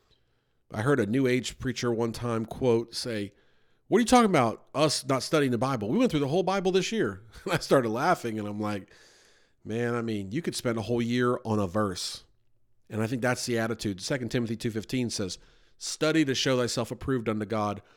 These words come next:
a workman that needeth not to be ashamed, rightly dividing the word of truth." We shouldn't be ashamed. We should rightly divide, which Paul writing to Timothy here is saying that some people won't rightly divide, like they'll take scripture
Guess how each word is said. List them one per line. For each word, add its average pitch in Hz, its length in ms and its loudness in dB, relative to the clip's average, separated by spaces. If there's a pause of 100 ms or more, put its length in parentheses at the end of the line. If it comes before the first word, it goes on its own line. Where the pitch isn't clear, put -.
(280)
a 123 60 4
workman 123 600 2
that 117 160 -2
needeth 107 380 -4
not 117 460 0
to - 60 -10
be 208 160 -2
ashamed, 92 680 -4 (440)
rightly 156 520 0
dividing 110 600 0
the 104 80 -4
word 98 240 -4
of 95 120 -8
truth." - 480 -10 (400)
We 110 100 -6
shouldn't 185 260 2
be 214 80 0
ashamed. 185 400 -2
We 104 120 -6
should 107 180 -8
rightly 143 280 0
divide, 156 500 -2 (760)
which 143 200 -2 (840)
Paul 175 260 4
writing 170 240 4
to 139 60 -2
Timothy 180 400 0
here 120 220 0
is 107 100 -4
saying 151 400 0
that 127 200 -8
some 120 240 -2
people 143 340 -4
won't 113 360 -4
rightly 104 380 -4
divide, 98 340 -6
like 98 160 -6
they'll 95 140 -8
take 120 240 -6
scripture 143 560 -4